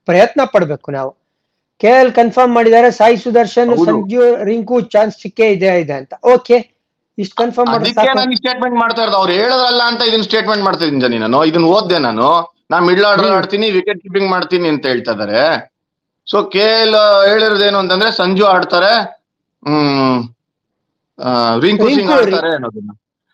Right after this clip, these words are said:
Speaker 2: So ತಿಲಕ್ ವರ್ಮಾ ನಿನ್ ಇನ್ಯಾವಾಗ ಟ್ರೈ ಮಾಡ್ತೀಯಾ ಅಂತ ಕೇಳ್ತೀನಿ.
Speaker 1: ಪಟಿದಾರ್, ಪಟಿದಾರ್ ಪಾಪ
Speaker 2: ಪಟಿದಾರ್.
Speaker 1: ಕಾಯ್ತಾ
Speaker 2: ಹಾ.
Speaker 1: ಇದ್ದಾರೆ.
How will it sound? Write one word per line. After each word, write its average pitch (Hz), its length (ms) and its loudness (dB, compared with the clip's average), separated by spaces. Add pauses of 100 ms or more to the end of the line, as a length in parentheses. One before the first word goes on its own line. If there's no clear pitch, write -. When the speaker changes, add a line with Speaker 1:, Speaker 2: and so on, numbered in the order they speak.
(240)
Speaker 2:
So 214 340 -6
ತಿಲಕ್ 240 280 -2
ವರ್ಮಾ 226 280 0
ನಿನ್ 214 320 0
ಇನ್ಯಾವಾಗ 196 600 0
ಟ್ರೈ 196 140 0
ಮಾಡ್ತೀಯಾ 170 360 0
ಅಂತ - 120 -6
ಕೇಳ್ತೀನಿ. 113 720 -6 (760)
Speaker 1:
ಪಟಿದಾರ್, 220 580 4 (600)
ಪಟಿದಾರ್ 240 360 2
ಪಾಪ 226 120 -4
Speaker 2:
ಪಟಿದಾರ್. 202 760 -2 (240)
Speaker 1:
ಕಾಯ್ತಾ 240 320 2
Speaker 2:
ಹಾ. 240 80 4
Speaker 1:
ಇದ್ದಾರೆ. 208 400 -2